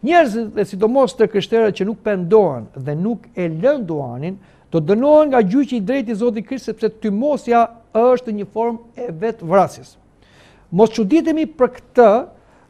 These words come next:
ë, thënie, sepse apostulli i kombeve, Shën Pavli, na tha, A nuk e dini ju se jeni tempulli i Perëndis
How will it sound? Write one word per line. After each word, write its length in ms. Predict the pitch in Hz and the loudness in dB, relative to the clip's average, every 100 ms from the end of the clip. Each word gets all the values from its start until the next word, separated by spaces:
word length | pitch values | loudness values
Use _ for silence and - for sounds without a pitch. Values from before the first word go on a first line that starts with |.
| 180 | 4
ë, 80 | 202 196 185 180 175 - - 170 - | 8 8 8 4 0 -2 -16 -16 4
thënie, 460 | 247 226 196 170 - - _ _ _ | 4 6 2 0 -4 -20 _ _ _
sepse 460 | - 196 - 233 220 196 | -4 -4 2 6 6 4
apostulli 420 | 185 175 277 302 - _ | 0 0 -2 -4 -8 _
i 120 | - 190 | -10 -6
kombeve, 480 | 240 233 175 170 | 0 2 2 -2
Shën 180 | 180 202 | -4 -4
Pavli, 300 | - 185 185 | 0 -2 -2
na 80 | 175 | -8
tha, 160 | - 120 - _ _ - - | -8 -16 -20 _ _ -20 2
A 120 | 220 | 4
nuk 240 | 294 339 | 4 -6
e 60 | 285 | -6
dini 300 | 202 262 233 | -6 -6 -6
ju 80 | 220 | -8
se 160 | - | -2
jeni 180 | 202 202 190 | -2 -2 0
tempulli 400 | 202 196 185 175 | -2 0 -2 -4
i 80 | 165 | -2
Perëndis 400 | 170 165 185 | -2 -2 -4